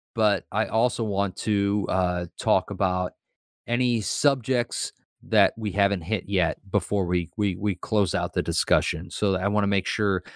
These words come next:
everyone said what they wanna say at this point. So,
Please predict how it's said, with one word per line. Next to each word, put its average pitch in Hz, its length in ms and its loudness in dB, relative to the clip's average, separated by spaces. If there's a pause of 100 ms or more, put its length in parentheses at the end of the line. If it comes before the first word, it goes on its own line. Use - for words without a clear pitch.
(140)
everyone 110 500 0
said 98 580 -2 (460)
what 104 220 -2
they 104 120 0
wanna 98 240 0
say 78 520 -2 (440)
at 90 180 -6
this 87 160 -2
point. - 480 -2
So, 85 560 0